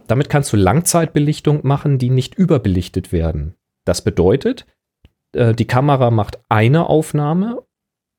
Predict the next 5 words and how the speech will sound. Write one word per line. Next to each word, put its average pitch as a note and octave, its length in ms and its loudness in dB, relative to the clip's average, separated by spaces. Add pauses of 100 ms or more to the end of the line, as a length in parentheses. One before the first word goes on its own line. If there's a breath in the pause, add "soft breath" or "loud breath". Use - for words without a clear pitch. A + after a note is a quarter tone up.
(120)
vom A2 200 -2
Stativ - 420 -6
dann C#3+ 160 -4
sinnvollerweise, C#3 800 0
um A#2 640 0